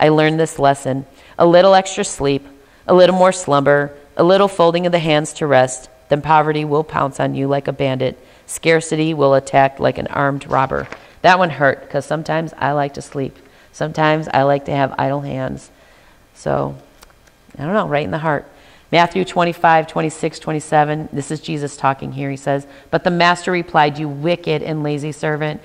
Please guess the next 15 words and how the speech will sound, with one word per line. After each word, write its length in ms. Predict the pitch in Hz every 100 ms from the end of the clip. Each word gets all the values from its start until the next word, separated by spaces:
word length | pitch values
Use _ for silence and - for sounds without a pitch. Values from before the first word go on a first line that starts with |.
| - - -
If 160 | - 160
you 140 | 196
knew 220 | 190 175 165
I 120 | 165
harvested 640 | 156 170 160 - 165 160
crops 420 | - 160 151 151 - - - _
I 60 | 143
didn't 260 | 175 175
plant 380 | - 151 147 143
and 100 | 147
gathered 400 | 143 156 156 156
crops 340 | - 151 143 -
I 120 | 143
didn't 240 | 151 147
cultivate, 560 | - 151 - 143 131